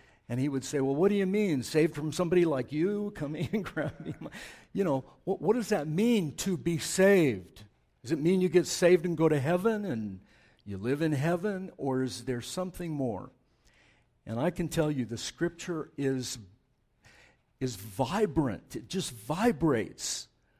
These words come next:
with something far, far deeper and richer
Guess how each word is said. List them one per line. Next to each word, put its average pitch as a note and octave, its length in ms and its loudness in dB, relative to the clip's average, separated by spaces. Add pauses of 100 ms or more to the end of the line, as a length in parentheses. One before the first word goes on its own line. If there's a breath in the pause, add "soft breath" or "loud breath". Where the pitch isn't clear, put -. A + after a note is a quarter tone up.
(100)
with C3+ 160 -2
something E3+ 600 -2
far, C#3+ 800 -6
far C#3 560 -4 (160)
deeper D3 420 -2
and A#2+ 340 -6
richer C3+ 520 -2